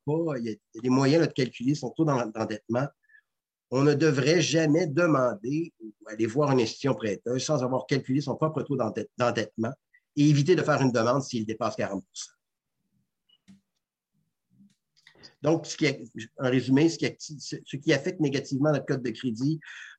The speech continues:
bon, les liens sur la propriété, les faillites, on va revenir plus tard, les paiements en retard, euh, les soldes,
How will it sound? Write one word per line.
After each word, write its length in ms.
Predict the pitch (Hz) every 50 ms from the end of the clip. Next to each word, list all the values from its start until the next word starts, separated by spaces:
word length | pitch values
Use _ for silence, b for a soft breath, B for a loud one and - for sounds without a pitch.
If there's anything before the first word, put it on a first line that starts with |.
| -
bon, 140 | - 131 135
les 140 | 131 123 123
liens 160 | 123 135 156
sur 120 | 147 147 143
la 60 | 127
propriété, 580 | - 127 117 - - 117 120 113 110 - 131 139
les 180 | 151 147 127
faillites, 340 | 123 - 127 123 143 147 151
on 80 | 135 123
va 60 | 120
revenir 280 | 110 120 123 123 117 120
plus 160 | - 110 107
tard, 260 | - 131 135 147 147
les 80 | 135 113
paiements 240 | - 135 135 143 139
en 60 | 127
retard, 400 | 123 - - 139 131 139 - - B B B B B B B B _ _ -
euh, 220 | 117 123 127 127 127
les 160 | 123 127 127
soldes, 460 | 123 - - 165 160 170 165 139 127